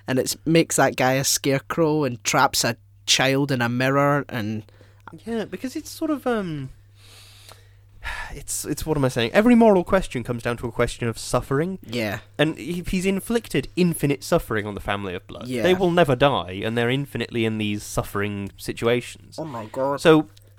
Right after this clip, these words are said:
Speaker 2: the scale is already pretty infinitely weighted one way or the other. Do you know what I mean?
Speaker 1: Lewis, I am down the fucking rabbit hole now, right?
Speaker 2: <laughs>
Speaker 1: These
Speaker 2: Okay.
Speaker 1: creatures live for three fucking months. Three months. So you're telling me that these creatures, three months old,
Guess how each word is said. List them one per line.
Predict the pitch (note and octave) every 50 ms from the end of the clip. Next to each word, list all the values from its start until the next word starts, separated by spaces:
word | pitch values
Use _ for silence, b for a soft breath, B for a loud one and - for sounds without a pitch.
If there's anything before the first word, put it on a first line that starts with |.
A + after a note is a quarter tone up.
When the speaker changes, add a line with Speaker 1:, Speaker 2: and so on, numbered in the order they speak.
| - -
Speaker 2:
the | D3+ D#3 E3
scale | - - - G#3+ G#3+ G3+ F3
is | D3+
already | F3+ F#3 F3 D3+ -
pretty | - - F#3+ F3+ E3 -
infinitely | E3 E3 D#3 - D3+ D3+ - - C#3
weighted | B2+ C3+ C#3 C3+ - C3 B2
one | B2 B2+ C3+ C3
way | B2 A#2+
or | A#2+ A2+
the | A2+ A#2
other. | B2 C3 - F2+ D2 G2
Do |
you | - D3
know | D#3 D#3
what | D#3 D#3
I |
mean? | C#3 A2
Speaker 1:
Lewis, | D#3 D#3 D#3 C#3+ - - -
I | D#3 D#3+ E3+
am | F3 F3
down | D#3 C#3 C3+ C#3 C#3
the | C3+
fucking | B2 - C#3+ C3 - - B2+ A#2+
rabbit | A#2+ A#2 C3+ C3 E3+ D3+
hole | E3+ F3 F3 E3 E3
now, | E3+ F3 F3 F3 E3+ b b b b b
right? | C#3+ D3 D3+ E3 - - - - -
Speaker 2:
<laughs> | - - -
Speaker 1:
These | F#3 G3+ - -
Speaker 2:
Okay. | - - - F3+ -
Speaker 1:
creatures | - - G#3 F#3 G3+ F#3+ - -
live | D#3+ D#3 D3+ -
for | - - C#3+
three | - - - - D#3+ D#3+ E3+ F3
fucking | D#3 - - E3 - - - D#3+ C#3+ C3
months. | B2+ C3 D3 D#3 - - - - - - - _ _ _ _ _ -
Three | - - G#3 A#3 A#3+
months. | A#3 G#3 G#3+ G#3+ - - - - - b b b b b b b b
So | b - -
you're | F3+ F#3+ A3+
telling | A3+ - G#3+ F#3 F#3 G3
me | G3+ G3+
that | F#3 F3 C#3 E3+
these | G#3+ G3+ -
creatures, | - - F3+ E3+ - - - G3+ G3 F#3+ - - - b b b b b b
three | - - G3 G3+
months | G3 G3 F3+ F3 - - -
old, | D#3 D3 D#3 E3 E3 D#3+ - -